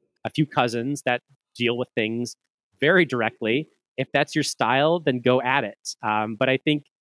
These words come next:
it's really more about having that conversation way ahead of time, um, just so no one's surprised and you don't do it at the last minute, saying the night before, "Oh, you don't have to give a toast." Uh, have that conversation multiple months ahead of time with who you want to give your toast and why,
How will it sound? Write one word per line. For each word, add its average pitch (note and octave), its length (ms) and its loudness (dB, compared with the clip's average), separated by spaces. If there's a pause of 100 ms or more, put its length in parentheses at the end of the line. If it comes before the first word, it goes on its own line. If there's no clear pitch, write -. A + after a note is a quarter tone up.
(280)
it's - 160 -6
really E3 280 6
more D3+ 260 4
about C#3+ 240 2
having C#3 300 0
that - 160 -4
conversation A#2+ 840 -2
way A#2+ 160 0
ahead A#2 280 -2
of C3+ 80 -8
time, F#3+ 500 -2 (320)
um, B2+ 160 2
just C3+ 160 -4
so - 80 0
no C3 160 2
one's C3 240 0
surprised B2+ 540 0
and B2 80 -4
you A2+ 40 -2
don't A#2+ 200 -2
do C3 100 4
it B2 80 2
at - 80 -10
the A2+ 60 -10
last A2+ 340 -2
minute, B2 340 0
saying A2+ 280 -2
the A2+ 80 -4
night A#2 200 -2
before, A#2+ 600 2 (280)
"Oh, F3+ 140 4
you D#3 140 2
don't D3 100 2
have C#3+ 140 -2
to C3+ 80 -8
give B2 160 -2
a A2+ 40 -4
toast." - 440 -4 (400)
Uh, B2+ 120 2
have F3 260 0
that E3+ 140 0
conversation C#3 800 0
multiple C3 360 2
months B2 260 -2
ahead A#2+ 240 -4
of A#2 120 -8
time G#2 380 0 (320)
with A#2 180 -2
who E3 120 2
you D3 160 2
want C3+ 240 2
to B2+ 80 -6
give A#2 160 -2
your A#2 100 0
toast A2 460 -2
and G#2 100 -6
why, G#2+ 500 2